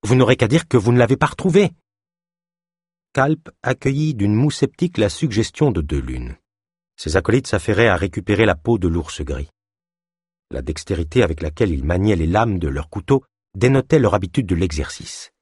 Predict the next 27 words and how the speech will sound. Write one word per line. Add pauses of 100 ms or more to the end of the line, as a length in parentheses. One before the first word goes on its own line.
(540)
Au
préalable, (120)
ils
avaient
décapité
Pitbus
et
enveloppé
sa
tête
d'un
large
tissu, (400)
avant
de
balancer
son
corps
et
celui
du
chien (120)
du
haut
de
la
grotte. «